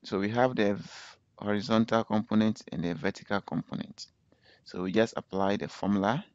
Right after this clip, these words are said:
five cos theta. So the theta is thirty degrees.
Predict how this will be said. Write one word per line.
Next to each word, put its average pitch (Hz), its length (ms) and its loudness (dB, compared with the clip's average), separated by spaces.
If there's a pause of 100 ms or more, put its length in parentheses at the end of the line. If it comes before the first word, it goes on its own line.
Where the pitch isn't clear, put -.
(640)
five 117 480 4
cos - 920 -6
theta. - 340 -6 (140)
So 90 100 -4
the 90 120 -2
theta 120 340 0
is 107 140 2
thirty 107 280 -2
degrees. - 640 -8